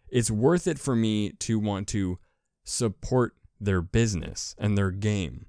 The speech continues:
if what I'm getting in return is something that I will enjoy and that I will wanna go back and re-, keep replaying,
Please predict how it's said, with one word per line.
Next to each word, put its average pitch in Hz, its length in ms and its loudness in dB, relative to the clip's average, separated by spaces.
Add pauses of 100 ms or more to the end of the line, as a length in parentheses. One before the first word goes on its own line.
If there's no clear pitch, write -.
(400)
if 101 160 -6
what 117 140 2
I'm 113 140 2
getting 110 400 2
in 101 160 -2
return 123 640 0 (360)
is 104 160 0
something 113 360 2
that 98 120 2
I 95 120 0
will 95 240 0
enjoy 90 840 -2 (280)
and 104 160 0
that 104 80 2
I 101 100 2
will 95 220 2
wanna 98 340 0
go 92 180 2
back 87 360 -2
and 87 200 -10
re-, 87 120 -12
keep 95 200 -4
replaying, 82 600 -2